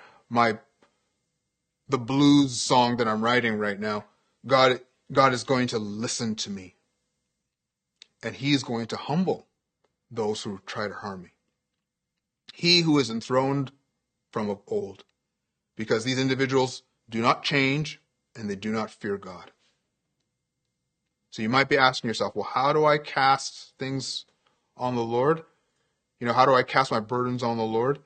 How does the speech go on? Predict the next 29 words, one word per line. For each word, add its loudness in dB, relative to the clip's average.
It's -8
very 6
simple. 0
It's, -4
part 8
of 8
that 6
process 2
is -10
just -4
being 0
honest 0
with -2
him. -8
It's -4
not 4
looking 0
for 4
opportunities 2
to -8
run 0
away. 0
It's -8
taking -2
an 0
opportunity -4
when -6
you -8
can -6